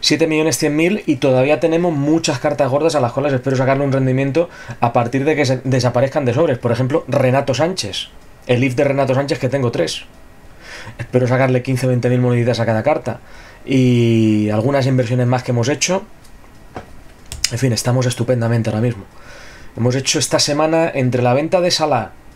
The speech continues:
entre la venta de Salah y todo el evento Black Friday, hemos hecho casi tres millones de beneficios, dos y medio, ¿eh? <laughs> Increíble completamente. O sea,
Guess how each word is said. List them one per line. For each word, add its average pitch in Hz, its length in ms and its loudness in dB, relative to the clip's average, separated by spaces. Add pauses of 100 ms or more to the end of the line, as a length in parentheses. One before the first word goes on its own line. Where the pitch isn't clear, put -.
(200)
entre 110 260 -2
la 117 100 4
venta 143 260 0
de 156 100 0
Salah 123 380 0 (680)
y 120 140 0
todo 151 300 2
el 151 80 4
evento 147 320 2
Black 143 240 0
Friday, 170 640 2
hemos 143 240 0
hecho 165 240 -2
casi 135 240 0
tres 147 180 0
millones 151 380 0
de 147 80 -2
beneficios, 113 480 0
dos 139 160 2
y 147 60 0
medio, 117 340 0
¿eh? 147 60 -4 (800)
<laughs> - 800 -12
Increíble 117 420 0
completamente. 151 540 2
O 117 60 2
sea, 120 240 0